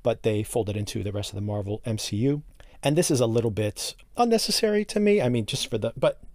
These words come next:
it's expected in the Marvel films. And honestly, I like all those teases. I'm curious to see how they fold it into the M C U. So these are minor, minor quibbles, just very minor. Oh, one more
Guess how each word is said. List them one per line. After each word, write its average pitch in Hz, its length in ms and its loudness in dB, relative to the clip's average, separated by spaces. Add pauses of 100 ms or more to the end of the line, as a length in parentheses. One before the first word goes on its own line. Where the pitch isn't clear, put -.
(360)
it's 117 160 -2
expected - 460 -6
in 95 80 -4
the 101 60 -6
Marvel 101 260 -4
films. 135 280 -2
And 262 180 2
honestly, 233 440 4
I 165 120 4
like 170 240 2
all 160 80 4
those 156 180 0
teases. 156 380 0
I'm 127 140 2
curious 123 360 0
to - 60 -6
see - 160 -6
how 120 120 -6
they 117 100 4
fold 110 260 0
it 110 80 0
into 107 160 -8
the 107 100 -8
M 107 100 -4
C - 180 -8
U. 104 160 -6
So 120 280 -2 (280)
these 147 160 0
are 110 100 2
minor, 107 300 2
minor 104 240 -2
quibbles, - 560 -4
just - 200 -18
very 104 140 -10
minor. - 300 -18 (880)
Oh, 143 260 2
one 185 260 2
more 143 300 4